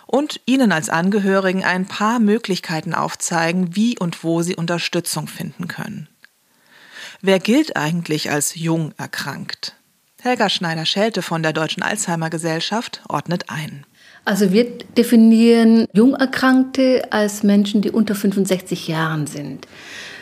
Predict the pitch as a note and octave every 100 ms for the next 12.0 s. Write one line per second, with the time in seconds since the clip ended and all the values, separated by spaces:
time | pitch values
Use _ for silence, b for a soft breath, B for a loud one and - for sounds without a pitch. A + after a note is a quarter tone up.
0 | B - - G#3+ G#3+ G#3 G3+ F3+ F3+ B3
1 | C#4 C4+ - C#4 - D4 D4+ C#4+ - -
2 | G3+ F#3 - - - G#3 G3+ - G#3 G3+
3 | G#3+ G#3+ - A3 G3+ G3+ G3+ G3+ A3+ G#3
4 | G#3 - G3+ - G3 G3 G#3 - G3 -
5 | A#3+ C4+ G#3 G3+ F#3+ F#3 A3+ - B3 -
6 | A#3+ A#3+ A3+ G#3+ G#3+ G#3 B B B B
7 | B B A3+ A3 G3+ G#3+ G#3 A3 - F#3
8 | F#3 F3+ F3+ - E3+ F3 F3 D#3 C#3+ B
9 | B B B B - F#3 F3+ F#3 A3 -
10 | - A3 G#3 - G#3 G3+ G#3 G3 F#3 -
11 | G3+ G3+ - F3 F#3 F3+ G3 A#3 C#4 D4